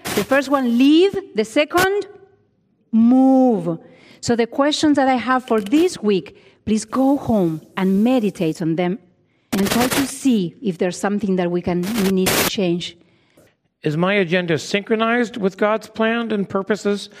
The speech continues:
Speaker 2: for my life?
Speaker 1: Is it synchronized? True or false? <laughs> Is it synchronized? I will go to my home and check all my appointments for this week. The second one.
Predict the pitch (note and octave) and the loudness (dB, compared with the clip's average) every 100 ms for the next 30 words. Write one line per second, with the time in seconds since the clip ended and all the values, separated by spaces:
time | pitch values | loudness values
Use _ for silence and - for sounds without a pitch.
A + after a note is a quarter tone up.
0 | - _ F#3+ F#3 F#3 G3 A3 C#4+ - - | -20 _ -4 -2 0 0 0 -4 -14 -16
1 | - A3+ A#3+ C4 - - C4+ D4 D#4+ E4 | -2 0 0 -2 -2 0 2 2 2 4
2 | E4 E4+ E4+ - - - - _ _ - | 4 2 0 -6 -12 -16 -20 _ _ -6
3 | - D#4 D4+ D4 A3+ F3+ E3 - - - | 0 2 2 0 0 0 -4 -8 -14 -14
4 | - _ _ A#3+ - - - _ A3+ C4 | -14 _ _ -4 -4 -6 -12 _ -10 -6
5 | C4 A3 - _ _ _ _ _ A3 C4 | -6 -10 -16 _ _ _ _ _ -4 -4
6 | A#3 - C4 C#4 C#4+ D4 D#4+ F4+ - - | -4 -2 0 2 2 2 2 -2 -8 -20
7 | - _ _ _ _ _ _ G3 A3 G#3+ | -20 _ _ _ _ _ _ -2 0 0
8 | F#3+ D#3+ F#3+ G3+ A3 C4+ B3+ B3 A3+ G3+ | -2 -2 0 0 0 0 0 0 0 0
9 | F3 F#3 F#3+ F3+ F#3+ F3+ G3+ F#3 G3+ G3 | -2 -2 -4 -2 -4 -2 -2 0 0 0
10 | G3 F#3+ - F#3 E3+ - - E3 E3 - | -2 -4 -6 -4 -4 -6 -8 -4 -4 -4
11 | F3+ E3 D3+ - - - - G3+ F#3+ C#4 | -2 -2 -2 -8 -18 -20 -6 -4 -2 -2
12 | C4 A3+ F3 D#3+ D3+ | -2 -2 -2 -2 -4